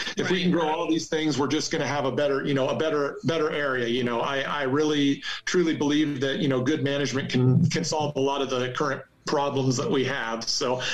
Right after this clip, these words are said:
Speaker 1: I don't wanna get any deeper into that, but I thank you guys. It was awesome. I, I enjoyed it. And thank you very, very much for having me. And I enjoyed it. So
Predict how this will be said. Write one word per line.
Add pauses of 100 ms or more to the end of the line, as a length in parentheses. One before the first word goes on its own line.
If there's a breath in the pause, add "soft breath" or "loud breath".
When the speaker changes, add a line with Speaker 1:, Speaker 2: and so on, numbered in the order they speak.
(220 loud breath)
Speaker 1:
I
don't
wanna
get
any
deeper
into
that,
but
I
thank
you
guys.
It
was
awesome.
I, (220)
I
enjoyed
it.
And
thank
you
very, (340)
very
much
for
having
me.
And (320 loud breath)
I
enjoyed
it.
So